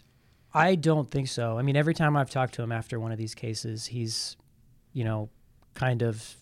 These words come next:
taken the tone of, you know, nobody, nobody's won here. This is, this is sad all around.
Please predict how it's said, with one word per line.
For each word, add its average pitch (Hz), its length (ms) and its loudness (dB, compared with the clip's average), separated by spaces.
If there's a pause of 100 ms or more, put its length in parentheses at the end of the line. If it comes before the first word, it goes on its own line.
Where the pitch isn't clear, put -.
(320)
taken 117 380 0
the 113 80 -2
tone 117 440 0
of, 113 380 -6 (800)
you 143 100 -2
know, 117 160 2
nobody, 120 720 2
nobody's 131 380 2
won 117 240 -2
here. 120 360 -2
This 113 300 -4
is, 113 460 -4
this 117 220 -4
is 113 300 -8 (180)
sad 110 320 -4
all 110 200 -2
around. 110 480 -6